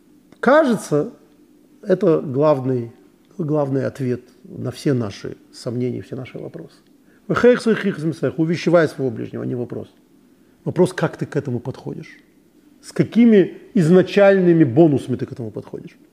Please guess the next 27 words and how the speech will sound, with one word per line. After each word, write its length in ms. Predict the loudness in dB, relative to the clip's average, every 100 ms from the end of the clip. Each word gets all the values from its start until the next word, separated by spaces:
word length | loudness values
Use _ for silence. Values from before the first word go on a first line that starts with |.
| _ _ -20 0
Если 180 | 2 4
ты 140 | 4
уже 160 | 6 4
показал 500 | 2 2 4 6 4
своим 320 | 4 4 6
детям, 340 | 2 0 -4 -12
своему 340 | -10 -8 -10
сыну, 420 | -6 -4 -2 -6 _ _ _ _ _ _ -18
э, 440 | -14 -12 -12 -12 -10
взрослому 600 | 0 4 4 4 2 4
или, 140 | 2
или, 260 | 2 2 0
или 260 | 2 2
юному, 600 | 2 2 2 2 2 -2 -10 _ _ _ _ _
что 160 | -12 0
ты 120 | 4
его 180 | 6 8
любишь, 320 | 6 4 0
если 200 | -2 2
эта 120 | 4
любовь, 480 | 4 4 6 4 4 -8 _ _ _ _
она 240 | -2 2 4
выражается 520 | 6 6 6 6 4
не 100 | 0
просто 400 | 4 4 4 0
в 80 | -2
каких-то 640 | -4 -4 -6 -4 -4